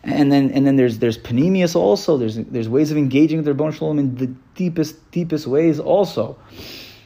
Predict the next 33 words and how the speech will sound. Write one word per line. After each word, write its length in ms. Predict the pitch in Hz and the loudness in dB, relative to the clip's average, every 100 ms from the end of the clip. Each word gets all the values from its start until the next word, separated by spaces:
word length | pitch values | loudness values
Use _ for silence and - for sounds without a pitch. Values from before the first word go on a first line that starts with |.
| _ _ - | _ _ -6
Each 220 | 165 - | -6 0
person 280 | 170 170 147 | 0 0 -4
according 340 | - 160 147 | -2 -2 -2
to 100 | 135 | -2
their 180 | 131 131 | 0 0
das 480 | 127 139 160 135 104 | 2 2 2 -2 -4
and 120 | 110 | -2
their 120 | 110 | 0
level. 540 | 110 151 131 107 110 - _ _ - - _ _ _ _ - _ _ - | 2 0 0 -4 -8 -16 _ _ -20 -20 _ _ _ _ -20 _ _ -12
But 100 | 113 | -8
the 80 | 113 | -6
second 800 | - - 165 139 127 107 104 - | -2 0 0 2 0 0 -6 -4
he, 160 | 143 127 120 110 123 139 - | 0 2 0 -2 -8 -8 -8
the 120 | 120 | -10
second 360 | 110 180 180 160 | -4 -2 2 2
he 140 | 135 | 4
leaves, 720 | 127 131 165 117 - - - - - _ _ _ | 2 4 2 2 -4 -10 -12 -16 -20 _ _ _
the 80 | 135 | -14
second 400 | - - 165 170 | -6 -2 0 2
he 80 | 143 | 2
leaves 400 | 123 131 175 151 | 2 2 0 0
the 100 | 139 | 0
Beis 200 | 135 131 | 0 -2
HaMedrash, 480 | 123 143 151 113 - 120 | 0 0 0 -4 -4 -6
it's, 200 | 117 - - | -6 -10 -10
it's 220 | 113 - _ - | -10 -12 _ 2
over 320 | 196 196 156 | 4 4 2
for 160 | - | -2
him. 260 | 110 104 110 _ _ | -8 -10 -14 _ _
It's 160 | 147 - - | -8 -4 0
only, 300 | 185 220 156 | 2 2 2
he's 120 | 135 | 2
leaving, 560 | 135 214 233 220 180 | 2 2 2 2 0